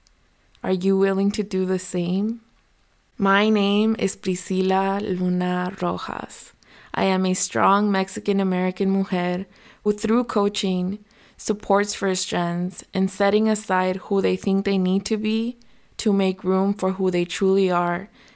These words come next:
and what they truly want. And this is my podcast, First Gen Healing. Gracias por estar aquí y espero que te guste. And remember, First Gen, I love you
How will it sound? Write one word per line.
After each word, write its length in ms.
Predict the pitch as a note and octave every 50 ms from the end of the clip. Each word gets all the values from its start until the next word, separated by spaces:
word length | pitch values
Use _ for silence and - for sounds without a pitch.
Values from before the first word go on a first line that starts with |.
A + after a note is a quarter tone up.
| _ _
and 160 | - F3+ F#3
what 160 | F3+ F#3 F#3
they 120 | - F#3 F3+
truly 440 | F3+ - - F3+ F3+ F3 F3+ F3 F3+
want. 600 | F3 E3+ E3+ F3+ F#3 F#3+ G3+ - - - - - _ _ _ _ _ - _ _
And 160 | F#3 F#3 F3+
this 220 | F3+ F3+ F3+ - -
is 100 | G3 G#3
my 160 | G#3 G#3+ A3
podcast, 880 | A3 - F#3+ F3+ F3 - - - E3+ F3 F#3 F3+ F3+ - - - - - - - - - _ _ _
First 440 | - - F3+ F3+ F3+ F3 - -
Gen 240 | - F3 E3+ E3+ E3+
Healing. 640 | E3+ E3 - E3+ E3 E3 D#3+ D#3+ D#3+ D#3+ E3 F3+ F#3 - _ _ _ _ _ _ _ _ - -
Gracias 380 | G3 F#3+ G3 G#3 - A#3 A3+
por 140 | - A3 G#3
estar 300 | G3+ G#3+ G#3 - G#3+ G#3 G3+
aquí 680 | G3+ G#3 G#3 - G3 F#3+ F#3 F#3 F#3 F#3+ - - - _
y 80 | - F#3+
espero 500 | F#3 F#3 F3+ - - F#3+ F3+ F#3 F#3 F3+
que 100 | - F#3
te 160 | F#3 - F#3
guste. 640 | F3 F3 F3 F3 E3+ - - - F3+ F3 F3 F#3 - _ _ - - - - - - - - _ -
And 180 | F#3+ F#3+ F#3+
remember, 460 | F#3+ F#3+ F#3+ F#3 F3+ F#3 F#3 F#3 F3+
First 380 | F#3 - F#3 F3+ F3+ F3 - -
Gen, 440 | F#3 F3+ F3+ F3 F3+ F3+ F3+ F#3 F#3+ - _ _ _ _ _ _ - _ - - - -
I 100 | F#3+ F#3+
love 360 | F#3+ F#3+ F#3 G3 G#3+ G#3 G#3
you 560 | G#3+ G3+ G3+ G3+ G3 G3 G3 G3 G#3 G#3 G#3